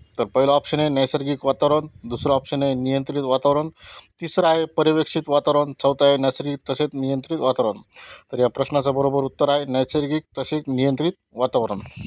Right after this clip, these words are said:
प्रश्न दुसरा आहे, विद्यार्थ्यांची जिज्ञासा जागृत करणे, त्यांचे लक्ष केंद्रित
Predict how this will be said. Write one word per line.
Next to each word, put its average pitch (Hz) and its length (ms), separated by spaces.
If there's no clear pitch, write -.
प्रश्न 175 340
दुसरा 175 300
आहे, 160 320
विद्यार्थ्यांची 170 1040
जिज्ञासा 147 680
जागृत 135 420
करणे, 160 380
त्यांचे 143 460
लक्ष 147 320
केंद्रित 156 460